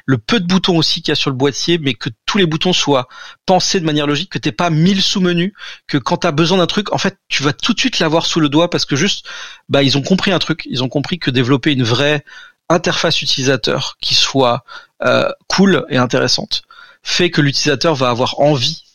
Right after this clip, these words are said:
de, d'y aller. C'est pas pour rien que le premier iPhone a marché. C'est que l'interface utilisateur était tellement simple et fun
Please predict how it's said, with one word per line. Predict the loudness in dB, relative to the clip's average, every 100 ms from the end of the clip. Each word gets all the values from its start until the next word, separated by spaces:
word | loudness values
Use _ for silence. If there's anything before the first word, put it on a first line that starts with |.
| -4
de, | 0 0
d'y | 0 -2
aller. | -2 -4 -10 -6
C'est | -2
pas | 0
pour | 2
rien | 0
que | 0 -2
le |
premier | 0 0
iPhone | 0 0 -2 -2
a |
marché. | -2 -2 -4 -6
C'est | -10 -8
que | 0
l'interface | 0 0 -2 0 0 -2 -2
utilisateur | -4 -2 -2 -2 -6 -6
était | -6 -6
tellement | -4 0 0 0
simple | 0 0 0 -2
et |
fun | -2 0 0 -2